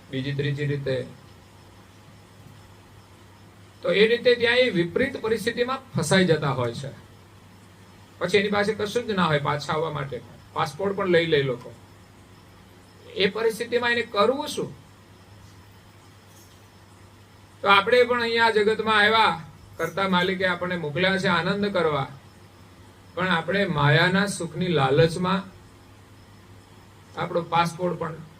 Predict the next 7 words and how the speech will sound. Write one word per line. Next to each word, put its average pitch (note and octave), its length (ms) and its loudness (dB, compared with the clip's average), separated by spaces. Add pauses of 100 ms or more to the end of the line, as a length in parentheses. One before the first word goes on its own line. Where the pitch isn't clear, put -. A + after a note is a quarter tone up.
(100)
એમને C#3+ 200 0
આપી C3+ 240 -2
દીધો. A2 300 -12 (2500)
આપણી G3 220 4
ઓળખ G3 400 8
છે B3 380 2 (1400)
એ D#3 80 0